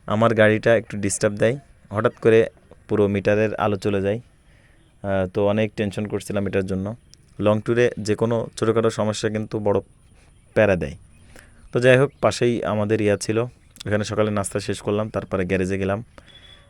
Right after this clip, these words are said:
গ্যারেজে গিয়ে আপনার, আহ, মূল-, মূলত কাহিনী যেটা হয়েছিল, আহ, ব্যাটারির লাইন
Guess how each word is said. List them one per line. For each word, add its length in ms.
গ্যারেজে 420
গিয়ে 440
আপনার, 520
আহ, 600
মূল-, 240
মূলত 360
কাহিনী 300
যেটা 200
হয়েছিল, 320
আহ, 720
ব্যাটারির 760
লাইন 420